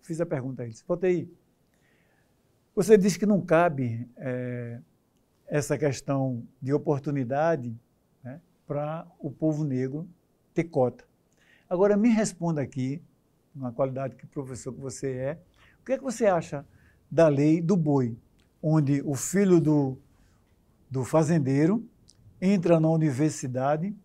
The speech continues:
tá certo? E ocupa cinquenta por cento das vagas. E a gente só tá querendo vinte, Voltaire." Pronto.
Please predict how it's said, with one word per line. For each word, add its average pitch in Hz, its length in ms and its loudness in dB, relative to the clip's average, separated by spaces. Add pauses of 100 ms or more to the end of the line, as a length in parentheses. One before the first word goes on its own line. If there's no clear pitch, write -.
(240)
tá - 80 -12
certo? 170 360 0 (260)
E 165 80 2
ocupa 170 380 0
cinquenta 196 500 -2
por 190 140 -4
cento 165 340 -6
das 170 160 2
vagas. 120 340 -10 (680)
E 143 60 -2
a - 20 0
gente 160 240 -6
só 165 80 -2
tá 170 160 -2
querendo 165 400 -4
vinte, 151 360 -8
Voltaire." 127 380 -12 (1120)
Pronto. 123 180 -10